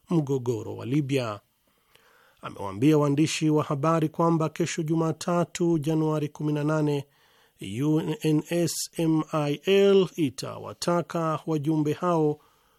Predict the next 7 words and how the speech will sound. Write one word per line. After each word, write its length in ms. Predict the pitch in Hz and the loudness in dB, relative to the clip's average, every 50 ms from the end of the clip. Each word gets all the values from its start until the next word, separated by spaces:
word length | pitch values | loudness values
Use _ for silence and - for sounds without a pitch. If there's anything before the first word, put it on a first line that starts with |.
| _ - | _ -6
kupiga 680 | - 196 156 - 262 269 202 180 185 175 165 156 147 | -6 -6 -4 0 -2 0 0 2 0 0 0 0 -2
kura 440 | - - - 190 180 170 165 160 156 | -4 -2 -2 0 2 2 2 0 0
ya 120 | 143 143 | -2 -4
kupasisha 800 | 131 - 147 131 - 160 156 - - 214 190 - - - 170 160 151 | -4 -6 -10 -6 -6 -6 -4 -4 -4 -4 -4 -4 -2 -2 -2 -2 0
rasmi 540 | 160 151 - - - 147 143 139 131 135 135 | -2 -2 -4 -4 -4 -2 0 0 0 -2 -2
makubaliano 840 | - 143 143 131 - - 135 127 131 123 120 120 120 113 110 110 107 107 | -2 -4 -4 -4 -6 -8 -8 -6 -6 -6 -6 -6 -6 -8 -10 -12 -12 -12
hayo. 520 | - - 143 135 123 117 117 110 107 | -10 -8 -6 -6 -6 -6 -6 -8 -8